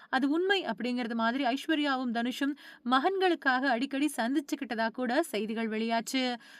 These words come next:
ஆனா இந்த செய்தியெல்லாம் பொய்யாக்கக்கூடிய வகையில இவங்க ரெண்டு பேரும் குடும்ப நல நீதிமன்றத்துல பரஸ்பரமா பிரியறதா விவாகரத்து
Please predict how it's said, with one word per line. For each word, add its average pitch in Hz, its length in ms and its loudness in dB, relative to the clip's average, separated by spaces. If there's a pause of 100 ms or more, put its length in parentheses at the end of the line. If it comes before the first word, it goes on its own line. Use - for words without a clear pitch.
ஆனா 220 220 0
இந்த 208 260 -2
செய்தியெல்லாம் 233 540 -2
பொய்யாக்கக்கூடிய 233 760 -2
வகையில 233 360 -2
இவங்க 226 260 -2
ரெண்டு 220 220 -2
பேரும் 262 360 -2 (220)
குடும்ப 370 320 4
நல 285 240 2
நீதிமன்றத்துல 233 800 0
பரஸ்பரமா 269 560 0 (100)
பிரியறதா 233 500 2 (320)
விவாகரத்து 330 380 6